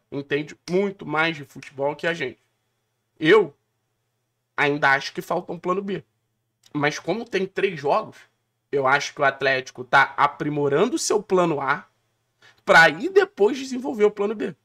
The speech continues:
Pelo menos essa é a minha expectativa. Se a gente chega em Libertadores, Copa do Brasil, Campeonato Brasileiro, sem esse plano B minimamente desenvolvido,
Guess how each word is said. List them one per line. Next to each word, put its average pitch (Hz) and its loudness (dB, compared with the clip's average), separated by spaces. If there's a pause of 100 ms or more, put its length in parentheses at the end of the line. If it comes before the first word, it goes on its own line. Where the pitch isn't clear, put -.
(320)
Pelo 147 0
menos 147 0
essa 175 -4
é - -6
a - -10
minha 208 -6
expectativa. - -6
Se - -10
a 120 -4
gente 156 -8
chega 165 -4 (320)
em 151 -2
Libertadores, 156 -4 (200)
Copa 160 0
do 151 -14
Brasil, 170 -2 (160)
Campeonato 139 0
Brasileiro, 135 -6
sem 190 -2
esse 175 -2
plano 147 -4
B 139 -6
minimamente 151 -4
desenvolvido, 131 -12